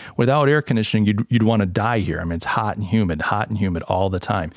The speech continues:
She's infuriated by that, but sh-, this person's living in a, a million dollar plus home, has, you know, everything you could ever want in life, and she's had hardships as a human being,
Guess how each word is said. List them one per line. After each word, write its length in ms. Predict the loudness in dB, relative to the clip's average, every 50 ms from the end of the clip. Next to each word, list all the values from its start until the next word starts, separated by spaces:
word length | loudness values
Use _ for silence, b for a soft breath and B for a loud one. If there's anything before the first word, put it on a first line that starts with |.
| B B B B B B B B B
She's 200 | -2 0 2 4
infuriated 760 | 2 2 2 0 0 2 2 2 4 4 4 2 2 0 0
by 160 | -2 -2 -2
that, 220 | -2 -4 -4 -2
but 100 | -4 -4
sh-, 80 | -6 -4 -2
this 340 | 0 0 2 2 0 0 0
person's 400 | 0 -2 0 0 2 2 2 4
living 240 | 4 4 4 4 4
in 120 | 4 4
a, 420 | 4 4 4 2 0 _ -4 -2 0
a 40 |
million 420 | 2 2 4 4 4 4 4 4 2
dollar 200 | 2 2 0 0
plus 320 | -2 -2 -4 -4 -4 -4
home, 420 | -2 -2 0 0 2 2 2 0 -2 -4 -8 -4
has, 300 | -2 0 0 0 -2 -4 -8 -10 -12
you 160 | -8 -4 -2 -2
know, 80 | 0 0
everything 340 | 0 0 2 2 2 2 2
you 60 | 2
could 160 | 2 2 2
ever 160 | 2 2 2
want 260 | 2 2 2 2 2 2
in 60 | 2
life, 240 | 2 2 2 0 0
and 100 | -2 -2
she's 80 | 0
had 160 | 0 2 2
hardships 480 | 4 2 2 0 0 0 -2 -2 -2 0
as 80 | 0 2
a 60 | 4
human 300 | 4 4 4 4 2 2
being, 340 | 2 2 2 2 0 0